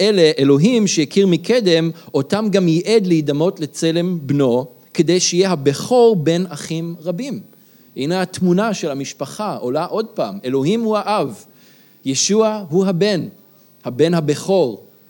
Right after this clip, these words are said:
ואותנו הוא הפך לאחים, אחים ואחיות במשפחת אלוהים.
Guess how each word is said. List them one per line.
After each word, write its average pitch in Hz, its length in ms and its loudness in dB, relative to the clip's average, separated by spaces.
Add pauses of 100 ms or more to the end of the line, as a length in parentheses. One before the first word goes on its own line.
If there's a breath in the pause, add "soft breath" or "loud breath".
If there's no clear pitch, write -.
(300 soft breath)
ואותנו 135 840 -4
הוא 139 180 -4
הפך 180 580 -8 (160)
לאחים, 139 600 -8 (560)
אחים 226 520 -8
ואחיות 180 600 -4 (260 soft breath)
במשפחת 156 1000 -4 (360 loud breath)
אלוהים. 131 500 2